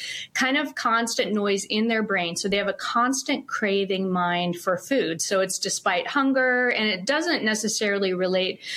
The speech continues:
to their weight either. So their food cravings kind of rule the day. They may have just eaten and they're looking forward or thinking about the next meal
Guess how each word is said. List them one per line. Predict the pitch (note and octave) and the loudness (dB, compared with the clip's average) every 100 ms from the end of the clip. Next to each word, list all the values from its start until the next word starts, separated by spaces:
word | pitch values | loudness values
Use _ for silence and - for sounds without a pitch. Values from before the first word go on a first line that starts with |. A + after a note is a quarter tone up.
| - - | -10 -4
to | - | -2
their | G3+ G3 | 0 0
weight | F3+ F#3 F3+ F3 | 2 2 2 0
either. | F#3+ F#3 F3 | -2 0 0
So | E3+ A3 G3 | 0 -2 0
their | G#3+ G3+ | 2 0
food | G3+ D4+ E4 F4 | -2 0 0 0
cravings | - A3+ G3+ G3 F#3+ G3 | -2 0 0 0 0 -2
kind | - G3+ F#3+ | -2 -2 0
of | F3 | 0
rule | F#3 G3 G3 | 2 2 2
the | F#3 | 0
day. | F3+ F3+ E3 | 0 0 0
They | F3 | -2
may | F3 | 0
have | F3 E3+ | 0 0
just | G#3 G#3+ | -2 -2
eaten | - C#4 C4 C4 | -2 0 2 2
and | A3 | 2
they're | F3+ | 0
looking | F#3 F#3 F3+ | 0 0 -4
forward | E3+ G3 G3 G3 | 0 0 2 0
or | F3 | -2
thinking | G#3 A3 G3 | 0 -2 -2
about | E3+ E3 E3 | 0 0 0
the | E3+ | 0
next | A3 B3+ B3+ - | 0 0 -4 -4
meal | A#3 A3+ A3 A3 | -2 0 0 0